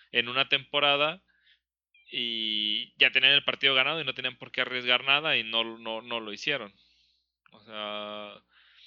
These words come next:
digo, ahí como esa perspectiva, pero yo lo que creo, y Harbaugh, eh, por eso lo sigue haciendo, porque ahorita empató el récord con esta vic-, estas cien yardas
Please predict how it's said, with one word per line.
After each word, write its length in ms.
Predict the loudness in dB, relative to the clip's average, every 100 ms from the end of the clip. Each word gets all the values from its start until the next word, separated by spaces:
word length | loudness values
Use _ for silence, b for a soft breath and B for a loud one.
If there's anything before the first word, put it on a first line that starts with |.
| b b b b _
digo, 180 | -4 4
ahí 160 | 6 4
como 240 | 2 -4
esa 180 | -4 -4
perspectiva, 720 | -4 -6 -4 -6 -2 0 0 2
pero 420 | 2 2 -2 -8 b b b
yo 140 | 4 6
lo 120 | 6
que 180 | 4 2
creo, 440 | 4 4 4 2
y 320 | 0 -2 -8 _ -12 -2
Harbaugh, 460 | -2 -2 -4 -6
eh, 600 | -6 -4 -2 -4 -6 -10 -16 b b b
por 160 | -2
eso 220 | -2 -2 -2
lo 160 | -2
sigue 580 | -6 -2 0 0 -2 -6
haciendo, 400 | -6 -2 0 -2
porque 160 | -2 0
ahorita 220 | 2 2
empató 480 | 2 0 0 -2 -2
el 100 | 0
récord 400 | 0 0 -4 -8
con 160 | -8
esta 220 | -8 -10 -10
vic-, 180 | -12 _ _
estas 300 | -20 -20 -20
cien 200 | -18 -2
yardas 380 | 0 0 -2